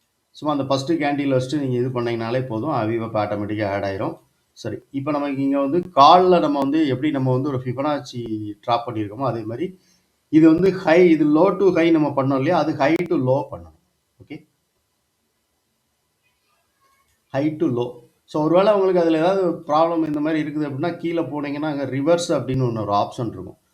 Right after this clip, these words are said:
So, இதை நீங்க பிரஸ் பண்ணீங்கன்னா ஆட்டோமேட்டிக்கா அது என்ன ஆகும் அப்படின்னு கேட்டீங்கன்னா, ரிவர்ஸ் மேல போயிரும். அதனால நமக்கு வந்து டூ த்ரீ சிக்ஸ்ங்கிறது கீழே தான் இருக்கணும். So, டூ த்ரீ சிக்ஸ் கீழே இருந்தா தான்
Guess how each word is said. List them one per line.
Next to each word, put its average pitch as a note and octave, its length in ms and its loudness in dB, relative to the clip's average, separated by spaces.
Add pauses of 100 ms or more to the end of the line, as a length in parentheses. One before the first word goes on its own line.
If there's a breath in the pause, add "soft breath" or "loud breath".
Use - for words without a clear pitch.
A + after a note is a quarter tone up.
(120)
So, C#3 220 -4
இதை C#3+ 200 0
நீங்க C#3 560 0
பிரஸ் C3 220 -4
பண்ணீங்கன்னா D#3+ 640 -4
ஆட்டோமேட்டிக்கா C#3 400 -2
அது C3+ 140 -2
என்ன B2+ 140 -2
ஆகும் C3 240 -4
அப்படின்னு A#2+ 140 -8
கேட்டீங்கன்னா, B2 380 -6 (300 soft breath)
ரிவர்ஸ் D3 340 -2
மேல B2 240 0
போயிரும். B2+ 480 -4 (180)
அதனால C3+ 300 -4
நமக்கு C3+ 260 -2
வந்து D#3 320 -2
டூ E3 160 -2
த்ரீ E3 120 -4
சிக்ஸ்ங்கிறது D3+ 500 -8
கீழே D#3 260 -2
தான் D3 160 -2
இருக்கணும். B2+ 420 -6 (300)
So, - 240 -6
டூ F3+ 160 0
த்ரீ F3+ 140 0
சிக்ஸ் - 380 -6
கீழே E3 200 2
இருந்தா C#3+ 260 0
தான் G3 220 0